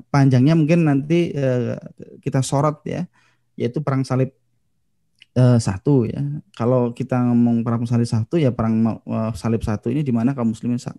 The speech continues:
kalah. Nanti sampai kepada misalnya kalau kita bicara ya sampai, eh, Perang Salib tiga itu berarti, eh, di masa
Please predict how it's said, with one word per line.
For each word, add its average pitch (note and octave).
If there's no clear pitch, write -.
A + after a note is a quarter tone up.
kalah. G#2
Nanti C3+
sampai B2+
kepada B2+
misalnya A#2
kalau A#2
kita -
bicara C#3
ya D3+
sampai, A#2
eh, A2
Perang A#2
Salib A2+
tiga C3
itu D3
berarti, A#2
eh, -
di -
masa B2